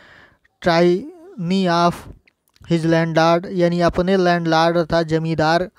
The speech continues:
का जो अत्याचार था, टाइन-, टायरेनी जो उनका था, अत्याचार जो था, रेसिस्टेंस अर्थात उसका विरोध किया होगा, fearlessly यानी बड़ी निर्भीकता से, with courage and determination यानी साहस और दृढ़ता के साथ। यानी आगे बताता है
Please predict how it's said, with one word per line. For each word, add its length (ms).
का 120
जो 140
अत्याचार 640
था, 320
टाइन-, 360
टायरेनी 480
जो 160
उनका 260
था, 180
अत्याचार 520
जो 160
था, 180
रेसिस्टेंस 580
अर्थात 360
उसका 460
विरोध 440
किया 240
होगा, 340
fearlessly 600
यानी 260
बड़ी 240
निर्भीकता 600
से, 260
with 160
courage 480
and 220
determination 720
यानी 240
साहस 540
और 260
दृढ़ता 500
के 160
साथ। 200
यानी 240
आगे 260
बताता 420
है 180